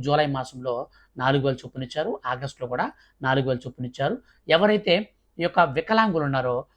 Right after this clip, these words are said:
వాళ్ళందరికీ కూడా ఆరు వేల రూపాయల పెన్షన్ ఇచ్చారు. అలాగే మన యొక్క రాష్ట్ర వ్యాప్తంగా దీర్ఘకాలిక వ్యాధిగ్రస్తులకు పదివేల రూపాయల పెన్షన్లు అయితే ఇచ్చారండి. So, ఇక దీర్ఘకాలిక వైకల్యం కలిగినటువంటి వారందరికీ కూడా పదిహేను వేల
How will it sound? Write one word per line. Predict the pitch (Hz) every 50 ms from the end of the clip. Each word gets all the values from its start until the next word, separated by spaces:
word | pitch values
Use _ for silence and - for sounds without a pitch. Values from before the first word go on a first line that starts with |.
| _ _ _
వాళ్ళందరికీ | 143 151 160 180 185 180 180 160 147 175
కూడా | 165 160 147 147 175 - - _ _ _ 135 135
ఆరు | 151 165 170
వేల | 165 156 147
రూపాయల | 147 139 139 131 127 - 123
పెన్షన్ | 120 123 - - 135 123
ఇచ్చారు. | - 139 135 143 208 247 - _ _ _ _ _ _
అలాగే | 143 139 143 143 139 151 151 143 143
మన | 143 143
యొక్క | 143 139 - - 135 131 135
రాష్ట్ర | 131 127 - - - 135
వ్యాప్తంగా | 127 123 - _ 123 123 143 208 247 247 - _ _ _ - 135
దీర్ఘకాలిక | 156 180 196 202 202 - - 165 156 151 147 143 127
వ్యాధిగ్రస్తులకు | 127 127 123 127 120 123 120 - - 120 123 - - 226 339 - _ _ _ _ _
పదివేల | 156 160 170 202 214 208 190 165
రూపాయల | 147 - 143 135 - -
పెన్షన్లు | 127 123 - - 127 120
అయితే | 117 - 120 -
ఇచ్చారండి. | - - 120 117 117 120 143 202 294 - _ - - _ _ -
So, | 185 185 196 190
ఇక | 190 196 175 160 175 190 151 143
దీర్ఘకాలిక | 170 175 185 185 - - 175 170 170 - - 175 147 143 170 196 - _ _ _ _ -
వైకల్యం | 139 151 185 208 - - 208 202 202 185 -
కలిగినటువంటి | 160 147 139 143 139 135 135 135 135 131 131 127 123
వారందరికీ | 127 127 127 123 127 123 123 135
కూడా | 131 135 127 127 147 - _ - - - - -
పదిహేను | 156 175 190 196 190 185 180
వేల | 170